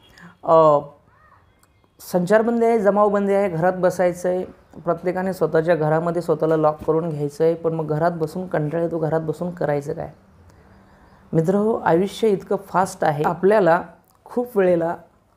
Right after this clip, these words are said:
असं तुमच्या लक्षात आलं असेल की एखाद्या मित्राला तुम्ही फोन करता आणि म्हणता, "अरे, खूप वेळा तुला फोन करायचा विचार आला, अ, पण जमलंच नाही." तर अशा सगळ्या लोकांशी फोनवर बोलून घ्या.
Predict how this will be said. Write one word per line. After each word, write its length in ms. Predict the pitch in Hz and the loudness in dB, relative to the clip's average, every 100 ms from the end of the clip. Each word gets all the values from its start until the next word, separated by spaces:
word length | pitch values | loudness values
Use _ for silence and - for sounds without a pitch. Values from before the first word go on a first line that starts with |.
| _ - - | _ -10 -4
असं 180 | - 233 | -2 0
तुमच्या 240 | 233 233 | 0 2
लक्षात 320 | 226 226 240 | 2 0 2
आलं 140 | 220 170 | 4 4
असेल 320 | 160 165 165 | 0 0 -2
की 500 | 160 180 180 175 - - | -2 -4 -4 -6 -12 -8
एखाद्या 300 | 160 196 208 | -4 -2 0
मित्राला 280 | 190 196 202 | 0 2 2
तुम्ही 200 | 190 190 | 0 -4
फोन 280 | - 185 190 | -4 -4 -2
करता 280 | 180 170 | -2 0
आणि 100 | 175 | -4
म्हणता, 280 | 170 170 160 | -4 -4 -2
"अरे, 100 | 190 190 | -2 0
खूप 160 | 247 226 | 0 4
वेळा 180 | 220 | 4
तुला 180 | 202 208 | 4 0
फोन 260 | 196 185 190 | -2 -4 -2
करायचा 360 | 185 190 190 | 0 0 0
विचार 280 | 185 175 185 | -2 0 0
आला, 240 | 175 170 202 - - - _ | 2 0 -2 -6 -20 -20 _
अ, 420 | 175 170 156 165 175 196 | -12 -8 -6 -6 -8 -4
पण 100 | 214 | 2
जमलंच 500 | 196 196 208 214 208 | 4 4 4 2 -4
नाही." 180 | 143 151 _ _ _ _ _ _ _ _ _ - | -10 -14 _ _ _ _ _ _ _ _ _ -8
तर 80 | - | -6
अशा 320 | - 302 294 | -2 -2 -2
सगळ्या 260 | 262 247 | 0 2
लोकांशी 520 | 247 233 226 226 226 226 | 2 0 -4 -6 -6 -8
फोनवर 420 | - 196 196 190 | -4 -2 -2 0
बोलून 360 | 185 180 175 | 0 0 -2
घ्या. 260 | 165 156 151 | -2 -2 -4